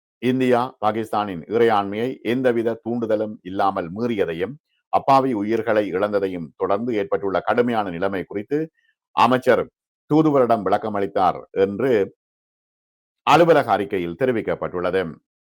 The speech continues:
எந்த விலை கொடுத்தாவது தமது இறையாண்மையையும் பிராந்திய ஒருமைப்பாட்டையும் பாதுகாக்க பாகிஸ்தான் உறுதியான உறுதியை நிலைநாட்டுகிறது என்று தார் தெரிவித்திருக்கின்றார். பிராந்திய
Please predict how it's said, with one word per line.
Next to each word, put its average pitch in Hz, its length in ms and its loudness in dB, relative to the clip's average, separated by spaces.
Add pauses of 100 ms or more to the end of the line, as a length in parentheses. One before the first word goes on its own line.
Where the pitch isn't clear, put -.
(640)
எந்த 185 320 6
விலை 139 280 0
கொடுத்தாவது 107 680 0 (260)
தமது 104 280 -2
இறையாண்மையையும் 120 760 2
பிராந்திய 113 460 0
ஒருமைப்பாட்டையும் 101 800 -4
பாதுகாக்க 101 580 -2
பாகிஸ்தான் 98 560 -2 (440)
உறுதியான 135 640 4 (640)
உறுதியை 131 560 2 (160)
நிலைநாட்டுகிறது 110 880 -2 (160)
என்று 95 420 -4 (520)
தார் 113 280 2 (160)
தெரிவித்திருக்கின்றார். 98 800 -2 (540)
பிராந்திய 135 380 0